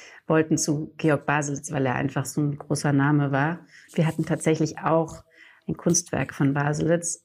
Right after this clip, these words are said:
was mich nie <laughs> besonders berührt hat, muss ich jetzt mal kurz sagen. Und ich wollte eigentlich wirklich gar nicht zu Baselitz. Aber ich habe in der Grundlehre verstanden, dass ich Malerei irgendwie doch spannend finde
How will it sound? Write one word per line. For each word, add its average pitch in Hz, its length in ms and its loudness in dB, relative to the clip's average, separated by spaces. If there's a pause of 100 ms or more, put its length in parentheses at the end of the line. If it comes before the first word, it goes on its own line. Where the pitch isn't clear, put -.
(100)
was 151 240 -4
mich 147 180 -2
nie 175 180 4
<laughs> - 20 4
besonders - 560 2
berührt 160 460 2
hat, - 340 -4
muss 147 240 -2
ich 147 120 -2
jetzt - 260 -4
mal 151 160 -2
kurz - 280 0
sagen. 139 340 2 (460)
Und 170 400 2 (100)
ich - 200 -2
wollte 185 240 4
eigentlich 175 360 0
wirklich 175 340 -2
gar 160 140 2
nicht 160 220 0
zu - 100 -10
Baselitz. 143 540 -2
Aber 160 280 2
ich 165 140 -4
habe 175 160 2
in 175 80 2
der 170 120 4
Grundlehre 185 760 2 (100)
verstanden, 180 580 2
dass 165 220 0
ich - 220 -6 (160)
Malerei 170 720 2
irgendwie 202 440 0
doch 196 220 0
spannend 226 540 2
finde 233 560 4